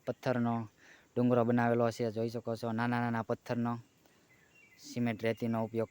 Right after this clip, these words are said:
કરીને, જોઈ શકો છો, આ બધા નાના નાના પથ્થર બનાવેલો છે. ને આ બાજુ બીલીપત્રના ઝાડવા છે, જોઈ શકો, ખૂબ માત્રામાં ઝાડવા છે. બધી કોર ઝાડવા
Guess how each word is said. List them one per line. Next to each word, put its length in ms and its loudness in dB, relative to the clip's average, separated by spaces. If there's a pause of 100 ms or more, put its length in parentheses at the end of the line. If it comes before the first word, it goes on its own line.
કરીને, 360 0
જોઈ 180 -2
શકો 240 -6
છો, 140 -8
આ 100 -2
બધા 300 -6
નાના 220 -4
નાના 260 -6
પથ્થર 260 -8
બનાવેલો 500 -4
છે. 100 -4 (460)
ને 80 -8
આ 100 -2
બાજુ 320 -2 (240)
બીલીપત્રના 800 -2
ઝાડવા 380 0
છે, 140 -6
જોઈ 240 -4
શકો, 180 -10 (120)
ખૂબ 260 -2
માત્રામાં 480 -4
ઝાડવા 360 -2
છે. 100 -8 (920)
બધી 360 -6
કોર 200 0
ઝાડવા 320 -2